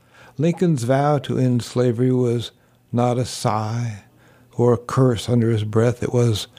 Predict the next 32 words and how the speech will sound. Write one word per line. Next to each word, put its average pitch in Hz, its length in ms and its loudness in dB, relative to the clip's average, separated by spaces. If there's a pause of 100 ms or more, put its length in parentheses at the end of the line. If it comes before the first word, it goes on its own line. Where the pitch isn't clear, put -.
(520)
a 113 60 2
whisper 143 680 0 (320)
to 135 140 0
eternity. 120 580 2 (1800)
Lincoln's 190 340 4
spiritual 180 440 0
life 107 480 0 (720)
took 156 220 -2
him 131 280 2
to 117 140 -2
dim 139 640 0
and 113 200 -2
distant 135 380 0
frontiers, 101 680 -2
dark 135 320 0
woods, 82 460 -4 (480)
where 143 200 2
the 147 120 2
lights - 840 -2
give 135 180 2
out, 107 300 -4 (1120)
and 139 220 -2
there 196 240 0
he 151 140 0
held 156 280 0
for 139 200 -2
himself 131 500 0
and 113 100 0
others 110 380 -2
an 107 140 -2
uncertain 113 580 0
lantern. 98 580 -4